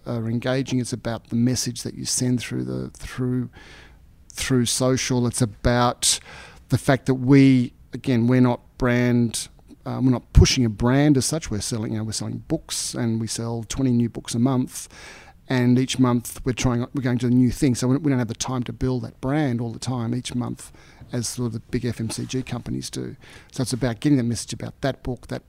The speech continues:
that author out there quickly, um, without being too, um, too aggressive on the sales pitch, because, you know, that, that turns people off. So we have to be, it's all about, you know, the type of message that we send and the different channels that we use.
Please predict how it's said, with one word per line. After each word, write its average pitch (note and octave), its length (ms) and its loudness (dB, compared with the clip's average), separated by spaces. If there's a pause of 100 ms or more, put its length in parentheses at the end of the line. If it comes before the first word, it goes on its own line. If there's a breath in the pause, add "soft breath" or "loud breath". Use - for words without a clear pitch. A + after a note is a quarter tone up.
(120)
that - 180 -10
author B2+ 520 -8 (160)
out B2+ 200 -8
there B2+ 200 -6
quickly, B2+ 800 0 (600 loud breath)
um, A#2+ 260 4
without A#2+ 440 0 (300)
being B2 460 2
too, C3 640 8 (400 soft breath)
um, A#2+ 640 -2 (600 loud breath)
too - 160 6
aggressive C3 460 4
on A#2 80 0
the A2+ 80 -2
sales D3+ 320 0
pitch, - 240 -2
because, - 180 -6
you G#2+ 60 -6
know, A#2 80 -6
that, - 160 -14
that - 160 -10
turns A#2 300 -6
people A#2+ 320 -10
off. C3 340 -4
So - 220 -6
we A#2+ 100 -6
have A#2 140 -10
to - 80 -10
be, B2 340 -8
it's - 180 -12
all C#3 120 -2
about, - 560 -8 (340 soft breath)
you A#2+ 80 -6
know, B2 160 -10 (300)
the C3 100 -2
type - 320 -4
of - 180 -8
message A#2 340 -4
that - 100 -12
we B2+ 80 -10
send A#2 500 -6
and C3 80 -2
the B2+ 60 0
different A#2 320 -6
channels A2+ 300 -6
that - 100 -12
we - 80 -10
use. C2+ 580 -6